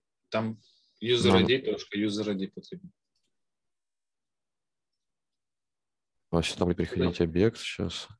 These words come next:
Speaker 2: я под-, подредактирую параметры.
Speaker 1: Можна якось деструктуроване привласнення. Напиши фігурні дужки.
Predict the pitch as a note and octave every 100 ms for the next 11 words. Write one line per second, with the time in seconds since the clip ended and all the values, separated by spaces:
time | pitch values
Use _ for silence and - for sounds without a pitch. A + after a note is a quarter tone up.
0 | - F2+ - - - - F2+ F2+ F2+ F2
1 | - F2 F2 F2 F2+ F2+ F2 F2 - F2
2 | F2 _ _ _ _ _ - _ - _
3 | _ _ _ _ _ - _ _ _ _
4 | _ _ _ _ _ _ _ _ _ _
5 | _ _ _ _ _ _ - A2+ C3 B2
6 | - B2+ - - A#2 A2+ A2 - G#2+ A#2
7 | A#2+ A#2+ A2+ A2+ A2 G#2 - G2+ G2+ F#2+
8 | - F#2 G2 _ _ _ _ _ _ _
9 | _ _ _ _ _ _ _ _ _ -
10 | - - A2 - C#3+ C3 A2+ A#2+ A2 G#2+
11 | G#2+ - -